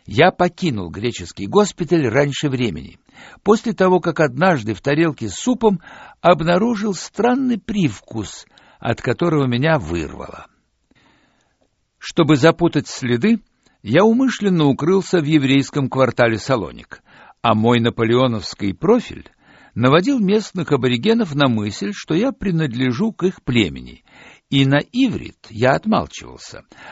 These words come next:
а на вопросы, сказанные на жаргоне идиш, отзывался охотно. Я снимал комнатенку в бедной семье еврея-перчаточника,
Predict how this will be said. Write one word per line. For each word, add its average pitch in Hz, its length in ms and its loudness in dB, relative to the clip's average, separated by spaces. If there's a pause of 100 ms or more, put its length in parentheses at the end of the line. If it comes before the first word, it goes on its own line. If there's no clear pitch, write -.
(200)
а 127 180 4
на 127 140 0
вопросы, 135 540 0
сказанные 113 800 0
на 113 140 -2
жаргоне 107 500 -2
идиш, 139 600 -4
отзывался 196 580 -2
охотно. - 460 -16 (1000)
Я 208 160 6
снимал 240 440 2
комнатенку 170 680 0
в 139 80 -4
бедной 185 380 -2
семье 147 580 2 (160)
еврея-перчаточника, 135 1400 -2